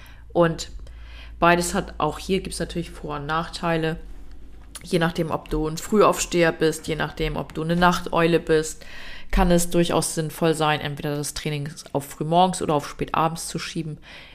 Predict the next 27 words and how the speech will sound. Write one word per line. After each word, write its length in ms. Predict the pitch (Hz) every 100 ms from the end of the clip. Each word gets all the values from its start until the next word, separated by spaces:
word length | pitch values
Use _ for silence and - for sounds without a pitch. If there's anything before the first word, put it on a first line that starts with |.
| -
wie 120 | - 190
es 140 | -
für 160 | - 180
dich 300 | 180 175 -
wirklich 380 | 175 170 - -
passt. 520 | - 160 170 - - - - - -
Ich 120 | - -
glaube, 600 | 175 180 175 180 175 165
für 140 | -
mich, 400 | 170 180 185 - - - _
also 220 | - 170
ich, 120 | 120 - - - - _ - - - - - -
ja, 200 | 165 175
ich 120 | 175
habe 80 | 202
früher 340 | - 196 175
auch 240 | - 180 185
natürlich 460 | 185 - 180 170
abends 340 | 165 165 175 -
trainiert 560 | - 175 190 202 214 - - - -
und 240 | - 170 - - - -
auch 180 | 175 -
das 240 | 165 -
mache 180 | 170 160
ich 100 | -
zwischendurch 680 | - 147 - 143 143 -
noch. 240 | - 85